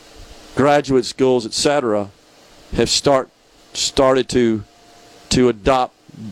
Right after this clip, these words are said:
these principles as well. And it, it is kinda scary.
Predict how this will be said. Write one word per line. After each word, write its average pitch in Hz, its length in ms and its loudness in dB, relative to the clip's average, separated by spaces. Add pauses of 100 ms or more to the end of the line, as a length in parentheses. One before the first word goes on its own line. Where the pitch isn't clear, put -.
(140)
these 120 320 -2
principles 117 800 -2
as 117 220 0
well. 104 580 -2 (1040)
And 127 360 2
it, - 100 -6
it 131 400 0
is 147 180 0
kinda 104 280 -2
scary. 90 360 -4